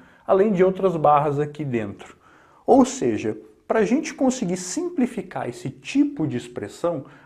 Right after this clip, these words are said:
a gente sabe que a gente tem que aplicar o Teorema de De Morgan. Então, você tem que assistir às aulas de simplificação e às aulas de Teorema de De Morgan pra conseguir entender exatamente o que nós vamos fazer aqui agora.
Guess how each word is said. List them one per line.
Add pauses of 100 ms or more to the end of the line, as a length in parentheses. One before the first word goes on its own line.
a
gente
sabe
que
a
gente
tem
que
aplicar
o
Teorema
de
De
Morgan.
Então, (300)
você
tem
que
assistir
às
aulas
de
simplificação
e
às
aulas
de
Teorema
de
De
Morgan
pra
conseguir
entender
exatamente (360)
o
que
nós
vamos
fazer
aqui
agora.